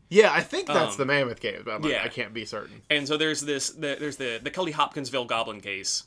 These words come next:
Speaker 1: Yeah, I
Speaker 2: in
Speaker 1: love
Speaker 2: kind
Speaker 1: that
Speaker 2: of
Speaker 1: case.
Speaker 2: southwest Kentucky,
Speaker 1: Mm-hmm.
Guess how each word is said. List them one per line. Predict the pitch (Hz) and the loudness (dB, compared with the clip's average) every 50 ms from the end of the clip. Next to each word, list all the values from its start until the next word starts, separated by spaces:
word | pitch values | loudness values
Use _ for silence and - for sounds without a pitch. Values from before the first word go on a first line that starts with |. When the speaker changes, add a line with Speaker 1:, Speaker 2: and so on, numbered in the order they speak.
| _ _ - | _ _ -20
Speaker 1:
Yeah, | - 110 110 123 | -16 -8 -4 -2
I | 147 | 0
Speaker 2:
in | 135 | 0
Speaker 1:
love | 123 120 110 107 | 0 0 -2 -2
Speaker 2:
kind | |
Speaker 1:
that | 113 131 127 | -4 -4 0
Speaker 2:
of | - | 2
Speaker 1:
case. | - - - | 4 6 6
Speaker 2:
southwest | - 143 131 127 131 127 - - 127 123 123 117 120 - - - - - - - _ _ | 6 6 4 4 2 -2 -6 -10 -4 -2 -2 0 0 -2 -4 -4 -4 -6 -8 -10 _ _
Kentucky, | - 143 139 - 120 104 - - 107 101 95 95 - | -10 -10 -8 -4 -4 -6 -6 -6 -10 -12 -12 -12 -10
Speaker 1:
Mm-hmm. | 127 120 113 117 | -10 -8 -8 -8